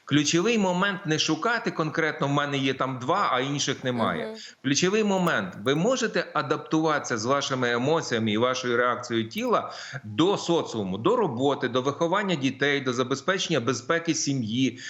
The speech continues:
Speaker 1: до виконання якихось, повноцінного виконання якихось функцій. І людина каже: "Ні, я не можу, я безпорадна. Коли в мене серце вилітає з грудей, я задихаюся, і це панічний напад, я взагалі думаю, що я взагалі помираю".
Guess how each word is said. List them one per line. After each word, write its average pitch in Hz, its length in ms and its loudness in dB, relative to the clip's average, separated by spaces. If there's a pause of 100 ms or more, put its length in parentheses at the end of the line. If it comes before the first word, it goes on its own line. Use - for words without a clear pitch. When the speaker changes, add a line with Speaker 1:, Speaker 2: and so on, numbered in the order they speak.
(160)
Speaker 1:
до 123 120 2
виконання 151 560 2
якихось, 151 300 0
повноцінного 147 600 2
виконання 139 400 0
якихось 147 340 -2
функцій. 127 400 2
І 127 40 2
людина 156 260 2
каже: 131 280 -2
"Ні, 139 220 2
я 127 120 4
не 131 100 -2
можу, 117 260 0
я 113 120 2
безпорадна. 117 680 -2 (420)
Коли 147 200 2
в 151 40 2
мене 139 220 0
серце 147 380 0
вилітає 135 460 0
з 117 60 -6
грудей, 135 400 -2
я 127 120 0
задихаюся, 127 720 -2
і 113 40 -2
це 120 140 -2
панічний 127 560 -2
напад, 151 380 0 (380)
я 131 140 2
взагалі 147 340 2
думаю, 127 340 0
що 127 160 0
я 120 60 4
взагалі 120 340 0
помираю". 110 560 0